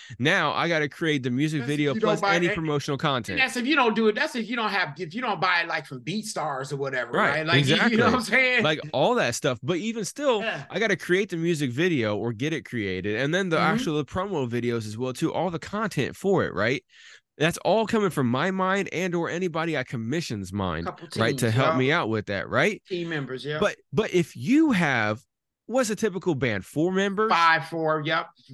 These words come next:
Speaker 1: Four
Speaker 2: Three
Speaker 1: to
Speaker 2: to
Speaker 1: five,
Speaker 2: five
Speaker 1: right?
Speaker 2: mem-, yeah,
Speaker 1: You know,
Speaker 2: three to five
Speaker 1: Hanson and
Speaker 2: members.
Speaker 1: Nirvana, Hanson and Nirvana did it with three, but, like,
Speaker 2: No, that's what I
Speaker 1: most
Speaker 2: said, three to five mem-, three to
Speaker 1: Right,
Speaker 2: five
Speaker 1: yeah,
Speaker 2: members.
Speaker 1: but most, most people, let's just say four to keep it even, right?
Speaker 2: Yeah.
Speaker 1: You got four people, right?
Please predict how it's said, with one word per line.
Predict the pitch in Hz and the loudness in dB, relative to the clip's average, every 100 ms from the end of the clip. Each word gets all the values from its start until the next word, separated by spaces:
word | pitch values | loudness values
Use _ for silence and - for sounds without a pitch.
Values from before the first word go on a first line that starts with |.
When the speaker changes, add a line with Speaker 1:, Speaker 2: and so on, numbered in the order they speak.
| - | -8
Speaker 1:
Four | 202 208 | 0 2
Speaker 2:
Three | |
Speaker 1:
to | 185 | 2
Speaker 2:
to | |
Speaker 1:
five, | 180 170 180 | 2 2 2
Speaker 2:
five | |
Speaker 1:
right? | 180 175 | 2 2
Speaker 2:
mem-, | 127 170 | 0 -6
yeah, | - | -2
Speaker 1:
You | 190 | 0
know, | 180 | 0
Speaker 2:
three | 156 | 0
to | 180 | 2
five | |
Speaker 1:
Hanson | 165 160 180 | 4 4 2
and | 160 | 2
Speaker 2:
members. | 156 143 | 0 0
Speaker 1:
Nirvana, | 156 156 143 - | 0 -2 -4 -6
Hanson | 151 185 170 | -4 -4 -2
and | 156 | -2
Nirvana | 131 127 127 | 0 0 0
did | 113 117 | 0 -2
it | |
with | 87 - | -4 -6
three, | 123 110 113 | -2 0 0
but, | 117 131 120 - - - | 0 0 0 -4 -20 -10
like, | 143 156 | 0 4
Speaker 2:
No, | 233 | 6
that's | 220 254 | 6 6
what | - | 4
I | |
Speaker 1:
most | 208 | 4
Speaker 2:
said, | 233 - | 4 4
three | 233 226 | 4 4
to | |
five | 214 214 180 170 | 4 4 4 2
mem-, | 165 156 - - | -4 -6 -8 -2
three | 226 | -2
to | |
Speaker 1:
Right, | 147 160 135 | 2 2 4
Speaker 2:
five | |
Speaker 1:
yeah, | 151 127 | 4 2
Speaker 2:
members. | 110 160 | 0 -4
Speaker 1:
but | 175 | -2
most, | 180 208 - | 0 -4 -4
most | 196 214 190 | -2 0 0
people, | 165 | -2
let's | 175 | -2
just | - 165 | -6 -4
say | 143 | -4
four | 120 117 90 | -2 -4 -4
to | 82 | -4
keep | 98 - | -6 -4
it | |
even, | 104 110 90 | -4 -2 -2
right? | 117 127 | -2 -2
Speaker 2:
Yeah. | 131 107 | -2 -2
Speaker 1:
You | 247 | 0
got | 285 - - _ | -2 -2 -8 _
four | 202 214 220 | 2 4 2
people, | 214 - 202 - 90 90 _ - | 0 -2 -2 -2 -6 -8 _ -2
right? | 120 131 | 0 0